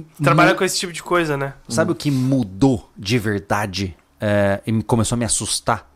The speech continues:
Speaker 2: nesse, nesse mundo de criação de conteúdo? Foram os malditos vídeos de sessenta segundos.
Speaker 1: Hum.
Speaker 2: Porque,
Speaker 3: Hum.
Speaker 2: porque eles falam muito bem com a juventude,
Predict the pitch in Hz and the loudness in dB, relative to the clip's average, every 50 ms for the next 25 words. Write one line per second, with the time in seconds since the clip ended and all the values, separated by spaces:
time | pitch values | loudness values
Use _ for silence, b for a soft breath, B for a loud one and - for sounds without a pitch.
0 | _ _ 113 110 101 - - - 127 120 104 - - 117 113 117 131 131 117 101 | _ _ -10 -8 -6 -6 -8 -6 -6 -6 -4 -4 -4 -2 -2 -2 -2 -2 -4 -4
1 | 104 - - 110 - - 113 98 90 - 98 95 - 104 104 117 123 104 98 - | -4 -4 -4 -6 -6 -6 -8 -8 -8 -8 -10 -6 -4 -2 0 0 0 0 -2 -6
2 | B B B B B B B B B B - - 110 120 113 110 107 90 98 101 | B B B B B B B B B B 0 2 4 4 6 4 4 4 4 4
3 | 98 95 92 92 117 135 - 147 110 104 110 117 117 113 107 95 - - 101 - | 4 4 4 2 0 0 0 -2 -4 -2 -4 -4 -4 -4 -4 -4 -4 -2 -2 -2
4 | 110 101 101 - - 117 98 92 92 90 - - - - - - 120 120 127 127 | -2 -2 -2 -2 -2 -2 -4 -4 -6 -6 -8 -12 -16 -18 -18 -14 -12 -12 -12 -12
5 | - - B B B B B B B B - 180 165 156 - 220 139 131 117 - | -14 -18 B B B B B B B B 2 4 6 6 6 6 4 4 0 -6
6 | - - _ _ _ _ _ _ _ - - - 160 - 196 202 196 - - 170 | -10 -20 _ _ _ _ _ _ _ -2 2 2 4 4 4 4 2 4 4 4
7 | 165 165 156 - - - 151 143 135 123 120 113 110 104 104 117 - _ _ _ | 4 6 4 2 2 2 4 4 6 6 6 6 4 2 0 -6 -12 _ _ _
8 | 131 131 147 190 208 - 220 151 135 131 156 175 165 - 139 120 110 98 110 107 | 4 6 6 6 6 4 4 4 4 4 4 2 2 2 2 2 4 4 4 2
9 | 107 98 - 104 92 82 - - | 2 2 0 -2 -4 -6 -8 -14